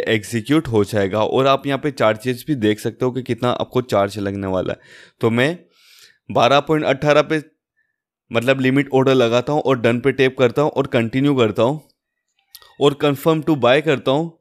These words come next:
और यहाँ पे देखिए security under surveillance का ऑप्शन अगर आता है तो ये शेयर में रिस्क है, ये आपको अलर्ट कर रहा है कि बाय करने से पहले सोच लो। तो मैं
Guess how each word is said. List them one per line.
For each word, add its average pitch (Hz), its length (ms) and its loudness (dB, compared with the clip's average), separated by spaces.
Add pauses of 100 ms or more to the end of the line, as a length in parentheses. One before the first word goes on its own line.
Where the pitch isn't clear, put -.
(1080)
और 143 140 2
यहाँ 151 140 2
पे 160 120 -4
देखिए 160 340 0
security 143 580 0
under 139 340 0 (260)
surveillance 120 760 0 (120)
का 139 180 0
ऑप्शन 135 300 -2
अगर 135 280 2
आता 120 300 2
है 135 100 4
तो 135 160 0
ये 123 300 2
शेयर 117 280 -2
में 120 160 -2
रिस्क 117 540 -4
है, 147 220 2 (280)
ये 127 100 0
आपको 135 440 -2
अलर्ट 117 340 0
कर 131 180 0
रहा 120 120 2
है 131 80 2
कि 170 180 -4
बाय 123 300 2
करने 123 240 -4
से 127 120 -10
पहले 147 200 0
सोच 98 300 -4
लो। 98 160 -4 (280)
तो 113 80 0
मैं 117 200 2